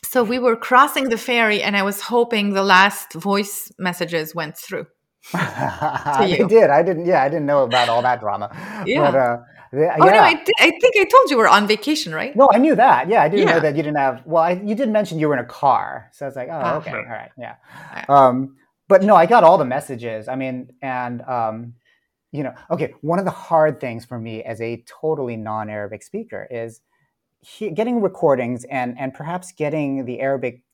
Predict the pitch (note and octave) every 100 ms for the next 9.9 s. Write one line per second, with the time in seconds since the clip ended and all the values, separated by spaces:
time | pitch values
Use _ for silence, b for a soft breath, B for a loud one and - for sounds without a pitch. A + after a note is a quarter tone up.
0 | _ _ C3 G#2+ G#2+ A#2+ D3+ C3 A#2+ C#3
1 | - C3 - _ _ _ _ _ _ -
2 | A#2+ A2 A#2 A#2+ _ _ _ - C#3+ C3+
3 | C#3 D#3+ F3+ E3+ C#3+ D3+ D3+ D3+ D3 D3
4 | C#3 C#3+ C#3 - - C3 B2 A#2 A#2+ _
5 | _ - - C#3+ B2+ A2+ A#2 B2 C3 -
6 | C3 A#2 A2+ G#2+ C#3 C3 A2+ G#2+ G#2+ G2+
7 | G#2 G#2+ A2 A2 - - G#2 A#2+ A#2 A2
8 | A#2 - B2+ A2 G#2 C#3 D3 D3 D3+ D3+
9 | b b - C#3 C3+ - _ F3